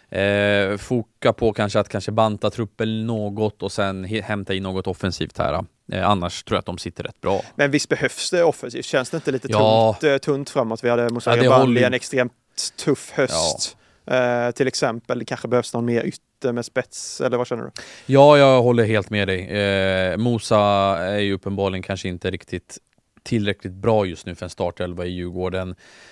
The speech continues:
Speaker 1: Eh, det är tunt där bak tycker jag också. Och sen på ytterpositionerna så behövs det ju definitivt förstärkning. Wikheim är ju skadad, har opererats.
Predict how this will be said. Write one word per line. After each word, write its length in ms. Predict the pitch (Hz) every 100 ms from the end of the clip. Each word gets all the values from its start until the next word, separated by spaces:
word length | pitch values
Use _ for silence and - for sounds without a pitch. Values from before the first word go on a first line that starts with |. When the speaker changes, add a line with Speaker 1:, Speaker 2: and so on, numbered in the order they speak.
| - _
Speaker 1:
Eh, 280 | - 90 87
det 140 | 95
är 100 | 104
tunt 400 | 101 - 117 104
där 100 | 104
bak 500 | 95 101 98 - - -
tycker 280 | 101 -
jag 100 | 87
också. 320 | 90 - - 95
Och 140 | 80
sen 160 | 107 92
på 100 | -
ytterpositionerna 880 | 101 - - 87 87 101 95 98 95
så 120 | 98
behövs 260 | 95 98
det 80 | -
ju 40 | 92
definitivt 440 | 98 - 90 87
förstärkning. 360 | 87 98 90 95
Wikheim 420 | 104 - 107 98
är 40 |
ju 60 | 92
skadad, 720 | - - 104 98 92 101 98
har 80 | 98
opererats. 800 | 90 90 95 95 90 92 - -